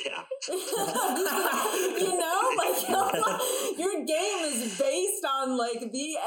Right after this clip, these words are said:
Speaker 2: ending is, they
Speaker 1: Yeah.
Speaker 2: determine so much. So it's,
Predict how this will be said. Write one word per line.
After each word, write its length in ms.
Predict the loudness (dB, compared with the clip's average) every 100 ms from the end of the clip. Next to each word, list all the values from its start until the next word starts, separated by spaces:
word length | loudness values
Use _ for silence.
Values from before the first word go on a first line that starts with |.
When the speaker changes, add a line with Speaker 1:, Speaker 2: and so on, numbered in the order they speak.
| 0
Speaker 2:
ending 560 | 0 -4 -4 -4 -4 -4 -6 -6 -6 -6 -8
is, 160 | -8 -12 -20 -8
they 220 | -6 -4
Speaker 1:
Yeah. 100 | -4
Speaker 2:
determine 560 | -6 -6 -6 -6 -6 -4
so 300 | -4 -6 -8
much. 420 | -8 -4 -4 -6 -8 -8 -8
So 360 | -8 -8 -12 -18 _ _ _ -12
it's, 300 | -10 -8